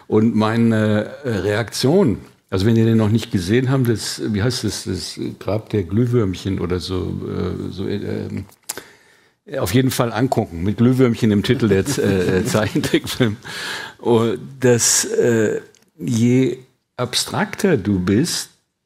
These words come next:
desto stärker sind die Emotionen, die du erzeugen kannst. Das ist ja auch eine bekannte Suggestivtechnik oder Hypnosetechnik, dass du irgendwie Informationen vorenthältst und dadurch die,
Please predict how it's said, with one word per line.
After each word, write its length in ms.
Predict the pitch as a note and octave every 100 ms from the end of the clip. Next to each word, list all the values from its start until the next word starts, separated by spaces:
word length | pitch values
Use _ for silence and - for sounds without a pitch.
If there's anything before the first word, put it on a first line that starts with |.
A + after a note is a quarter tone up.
| _ _ -
desto 340 | A#2+ A#2 B2+
stärker 520 | A2 - F#2+ C3+ F3 C#3
sind 280 | A#2+ B2+
die 120 | C3 A#2+
Emotionen, 840 | B2 A#2+ A#2 - E3+ F#3 - - - _ _ D#3 D#3+ C3+
die 140 | A2 G2
du 260 | G#2 G2+
erzeugen 500 | B2+ G#2 - C3+ C#3+
kannst. 240 | G#2 F2+ G2+
Das 140 | F#2
ist 140 | A#2 A2
ja 120 | A2
auch 180 | A2+ G2+
eine 260 | A2+ G#2+
bekannte 560 | G2 A#2 - A#2+ C3 A#2+
Suggestivtechnik 1040 | G#2 G#2+ A2 - E3 E3+ - G#2+ G#2 F#2
oder 220 | G2+ F#2+
Hypnosetechnik, 920 | F#2+ G#2 B2 D3+ C#3+ - A2+ - G2+ -
dass 280 | G#2 - -
du 180 | G#2+
irgendwie 560 | G2+ G#2+ G2+ G#2+ G#2 G#2 - - -
Informationen 720 | A#2 A2+ A2+ A2 - A2 G#2
vorenthältst 800 | G2 C#3 G3+ A2+ G#2+ G2 F2 -
und 160 | G#2+ G2
dadurch 380 | A2 A2+ A2 -
die, 400 | A2 G#2+ G#2+